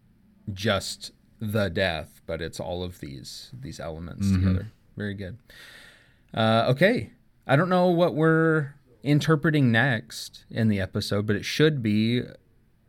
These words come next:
Speaker 1: interpreted here in the next couple of weeks.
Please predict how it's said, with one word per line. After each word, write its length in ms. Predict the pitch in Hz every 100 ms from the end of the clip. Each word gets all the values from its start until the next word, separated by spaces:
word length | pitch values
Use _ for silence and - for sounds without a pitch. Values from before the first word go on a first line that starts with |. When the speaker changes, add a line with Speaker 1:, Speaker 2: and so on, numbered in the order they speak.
| _ _ _ -
Speaker 1:
interpreted 580 | 117 104 107 104 98 90
here 220 | 107 98
in 80 | 98
the 80 | 92
next 220 | 95 -
couple 220 | 85 80
of 80 | 80
weeks. 480 | 110 - - -